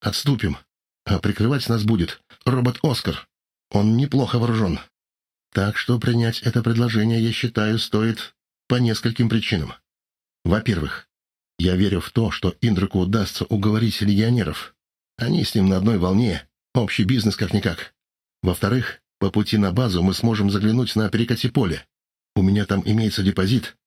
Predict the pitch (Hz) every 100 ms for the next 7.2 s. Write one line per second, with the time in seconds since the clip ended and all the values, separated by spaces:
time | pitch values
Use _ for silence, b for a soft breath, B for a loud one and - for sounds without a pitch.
0 | _ _ 101 107 104 101 98 120 101 98
1 | 92 101 95 113 - 98 104 127 101 90
2 | 90 92 107 107 78 76 - _ _ _
3 | _ _ - 78 87 101 - - _ _
4 | _ _ _ _ - 101 117 120 117 120
5 | 120 127 131 123 - _ _ _ - 85
6 | 90 95 82 85 87 90 92 82 95 85
7 | 73